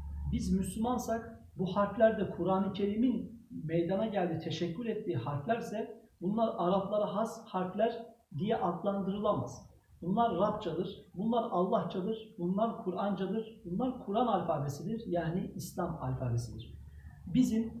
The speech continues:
her yerde dava etmemiz gereken, çocuklarımıza, kendimize öğretmemiz, öğrenmemiz gereken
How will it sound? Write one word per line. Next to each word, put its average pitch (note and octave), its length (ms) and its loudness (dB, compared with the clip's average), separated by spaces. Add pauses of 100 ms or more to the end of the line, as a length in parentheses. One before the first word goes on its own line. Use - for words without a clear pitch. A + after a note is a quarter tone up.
(160)
her A#3 440 4
yerde F3+ 380 2
dava F3 420 6
etmemiz G#3 320 -4
gereken, G#3+ 460 -4 (220)
çocuklarımıza, G3+ 920 0
kendimize F#3+ 920 0 (480)
öğretmemiz, F#3 840 4
öğrenmemiz F#3 680 2
gereken F#3 680 0